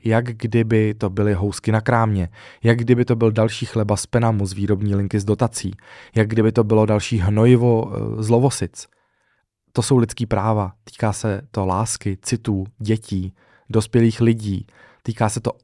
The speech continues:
lidí, kteří mají tváře a jména. Přesto speciálně hnutí ano se k manželství pro všechny vždycky stavělo jako k handlu. Když se jim to hodilo,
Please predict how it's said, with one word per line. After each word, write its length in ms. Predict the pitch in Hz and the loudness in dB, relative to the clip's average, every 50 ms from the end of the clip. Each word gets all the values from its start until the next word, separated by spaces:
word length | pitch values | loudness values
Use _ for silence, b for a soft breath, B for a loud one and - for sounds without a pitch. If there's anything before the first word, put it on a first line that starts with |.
| _ _ _ _ _ _ _ _ _ _ - | _ _ _ _ _ _ _ _ _ _ 0
lidí, 360 | 113 120 139 151 139 135 127 | 2 2 2 2 0 -2 -4
kteří 280 | - - 123 104 110 104 | -4 -4 -4 -2 -2 -4
mají 200 | 104 101 98 95 | -4 -4 -4 -4
tváře 340 | - 104 95 92 98 107 110 | -4 -2 -2 -2 0 -2 -2
a 60 | - | -2
jména. 460 | 107 104 104 104 98 98 92 85 80 - B B B B B B | -2 0 0 0 0 0 -2 -2 -6 -8 B B B B B B
Přesto 600 | - - - 127 - - - - 135 123 120 120 - _ _ _ _ _ _ _ _ _ | -6 -2 -2 -2 -2 -2 -2 0 0 0 0 -4 -8 _ _ _ _ _ _ _ _ _
speciálně 680 | - - - - 139 131 - - 143 131 127 123 113 | -20 -14 -8 -4 -4 -4 -2 -2 -2 -2 -2 -2 -2
hnutí 340 | 101 110 104 107 - 113 - | -2 -2 -4 -6 -8 -10 -6
ano 360 | - 98 101 104 104 98 104 - B B B B | -2 -2 0 0 0 -2 -4 -8 B B B B
se 140 | B - 113 | B -6 -6
k 100 | - - | -4 -2
manželství 480 | 117 131 143 139 147 131 - - 98 80 | 0 0 2 2 0 0 -2 -6 -10 -6
pro 160 | - 113 113 | -4 -4 -4
všechny 440 | - - 110 107 - - 104 98 92 | -4 -4 -10 -10 -8 -8 -8 -8 -8
vždycky 420 | 92 98 110 127 - - - 101 | -10 -10 -10 -10 -10 -10 -10 -10
stavělo 480 | - - - 104 98 101 101 98 98 98 | -8 -4 -4 -2 0 0 0 0 0 -2
jako 240 | 101 95 - 107 | -2 -4 -4 -4
k 80 | 95 95 | -4 -2
handlu. 460 | 82 78 101 104 101 95 98 92 92 - b b b b b b b b b | -2 0 0 0 0 -2 -4 -6 -6 -8 b b b b b b b b b
Když 260 | b 117 107 110 - | b -2 -2 0 0
se 80 | - 107 | 0 -2
jim 100 | 98 98 | -2 -2
to 120 | - 101 | 0 0
hodilo, 440 | 98 117 123 131 147 147 143 139 143 | 0 0 0 2 2 2 0 0 -4